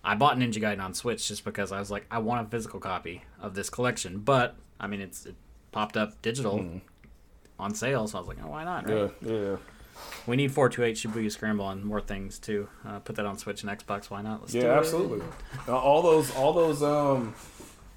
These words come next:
Speaker 1: All those
Speaker 2: all
Speaker 1: games.
Speaker 2: those type of games, Root Letter, all that. We need all that shit on Xbox. Bring it
Speaker 1: We
Speaker 2: over.
Speaker 1: do.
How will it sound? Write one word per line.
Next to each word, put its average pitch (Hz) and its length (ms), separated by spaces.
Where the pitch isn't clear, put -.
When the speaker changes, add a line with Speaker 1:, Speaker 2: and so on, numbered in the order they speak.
Speaker 1:
All 127 140
those 127 180
Speaker 2:
all 127 140
Speaker 1:
games. 151 100
Speaker 2:
those - 60
type 139 120
of 123 60
games, 131 200
Root 123 200
Letter, 139 440
all 123 160
that. 127 200
We 127 80
need 151 140
all 113 100
that 92 160
shit 78 300
on 95 80
Xbox. 90 680
Bring 113 200
it 117 80
Speaker 1:
We - 60
Speaker 2:
over. 104 60
Speaker 1:
do. 107 240